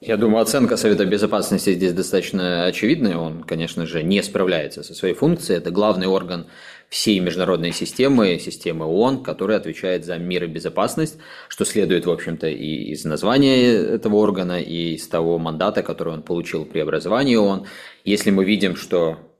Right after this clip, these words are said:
во всём мире огромное количество конфликтов, но в том числе есть вот такой масштабный конфликт в центре Европы, ну, то это уже констатация того, что оон как, э, система институций и Совет Безопасности, в частности, со своими функциями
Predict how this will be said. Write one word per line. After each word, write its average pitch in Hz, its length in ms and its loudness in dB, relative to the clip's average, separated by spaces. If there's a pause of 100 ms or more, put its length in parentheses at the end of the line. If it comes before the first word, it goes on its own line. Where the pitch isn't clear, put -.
(100)
во 90 120 0
всём 98 200 0
мире 90 260 2
огромное 82 360 0
количество 78 720 -4 (160)
конфликтов, 90 640 0
но 80 100 -4
в - 60 -18
том 92 180 -2
числе 80 260 -6
есть 80 300 -4
вот 80 140 -10
такой 87 240 0
масштабный 80 440 -4
конфликт 78 440 -8
в - 40 -16
центре 82 360 -2
Европы, 135 340 0
ну, 87 200 -2
то 104 140 2
это 98 220 2
уже 95 180 2
констатация 101 600 -2
того, 87 260 -4
что 80 220 -6
оон 95 240 -2 (720)
как, - 320 -4
э, 82 440 2
система 127 840 2 (300)
институций 110 760 2
и 87 260 -4
Совет 82 300 -2
Безопасности, 82 600 -4
в - 60 -8
частности, 113 460 -2
со - 140 -10
своими 101 280 2
функциями 95 680 -2